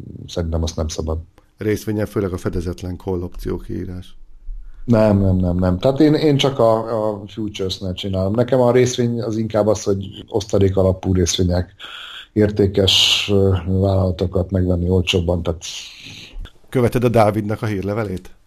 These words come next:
Speaker 1: Én természetesen Dávid is, meg hát így a saját fejem szerint is már elindultam.
Speaker 2: Uh-huh. És hogyha visszatekintesz így az opciós tanulmányaidra, mi volt a legnehezebb benne?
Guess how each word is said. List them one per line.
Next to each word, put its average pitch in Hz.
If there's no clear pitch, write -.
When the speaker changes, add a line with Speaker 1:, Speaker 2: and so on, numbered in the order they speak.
Speaker 1:
Én 90
természetesen 107
Dávid 117
is, -
meg 110
hát 101
így 98
a 98
saját 92
fejem 87
szerint 82
is 76
már 82
elindultam. 80
Speaker 2:
Uh-huh. 85
És -
hogyha -
visszatekintesz 107
így 104
az 101
opciós 101
tanulmányaidra, 95
mi 101
volt 113
a 127
legnehezebb 87
benne? -